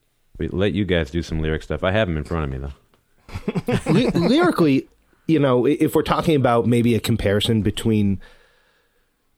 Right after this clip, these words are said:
Speaker 2: the, the Beatles' I'm So Tired and the, the, this Fugazi tune, like, they are both so world-weary.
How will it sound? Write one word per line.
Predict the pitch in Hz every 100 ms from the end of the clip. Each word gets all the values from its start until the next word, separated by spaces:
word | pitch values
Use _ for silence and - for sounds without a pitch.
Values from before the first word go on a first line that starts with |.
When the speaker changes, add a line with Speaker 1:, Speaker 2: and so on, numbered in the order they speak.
| 139
Speaker 2:
the, | 131 117 110 120 -
the | 120 110
Beatles' | 143 156 131 123
I'm | 117
So | 107 107
Tired | 117 107 101 101 101 - _
and | - 117 110 104 98 95
the, | 123 113 104
the, | 101 101 104 - - -
this | - 110 -
Fugazi | 113 160 233 120 101
tune, | 107 98 107
like, | 104 101
they | 120 165 233
are | 151
both | - 123 110 -
so | - - 151 175 135 107
world-weary. | 92 95 113 104 92 90 82 85 85